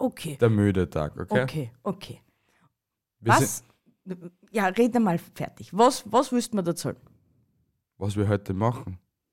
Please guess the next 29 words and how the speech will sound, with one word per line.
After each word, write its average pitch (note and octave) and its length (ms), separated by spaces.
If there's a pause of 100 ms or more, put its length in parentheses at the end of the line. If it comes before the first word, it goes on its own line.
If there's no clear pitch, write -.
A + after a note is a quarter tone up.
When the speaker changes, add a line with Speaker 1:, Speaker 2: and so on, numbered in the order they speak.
Speaker 1:
Ja, F4 180
dann F#3+ 240
sag. - 360 (460)
Das E3+ 180
wollte F#3 140
Speaker 2:
Heute F3 180
Speaker 1:
ich G#3 60
dir E4+ 80
grad B3+ 60
fragen. A4+ 420 (180)
<laughs> - 440
Speaker 2:
heute C#3 600
labern A#2 580
wir G#2+ 280
wieder G#2+ 180
mal A2+ 180
über A2 160
Fakten. - 480 (520)
Speaker 1:
Ja. D#4+ 520
Speaker 2:
Fakten, C#3 360
eine G#2+ 200
Faktenepisode. A2+ 1080
Speaker 1:
Juhu. G4+ 760
Speaker 2:
Weil G#2 140
Fakten G#2+ 440
kommt A#2 260
immer A#2 180
gut G2 240
an. E2+ 240